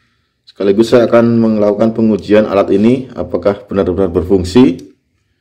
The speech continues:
Saya akan tunjukkan ke rekan-rekan. Oh iya, sebelum lanjut saya akan tunjukkan wiring diagramnya ya. Jadi sebenarnya alat ini itu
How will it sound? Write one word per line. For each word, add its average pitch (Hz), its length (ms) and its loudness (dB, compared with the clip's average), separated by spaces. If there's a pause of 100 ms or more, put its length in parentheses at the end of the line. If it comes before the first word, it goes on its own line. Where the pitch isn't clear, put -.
(920)
Saya 92 220 -2
akan 101 100 0
tunjukkan 101 300 2
ke 104 140 0
rekan-rekan. 90 580 -2 (2500)
Oh 113 80 0
iya, 117 240 6
sebelum 101 400 -4
lanjut 120 240 2
saya 131 160 4
akan 123 320 0
tunjukkan 123 480 0
wiring 98 320 2
diagramnya 92 560 0
ya. 92 200 2 (1160)
Jadi 110 160 0
sebenarnya 110 560 0
alat 110 400 -4
ini 107 160 -2
itu 143 540 0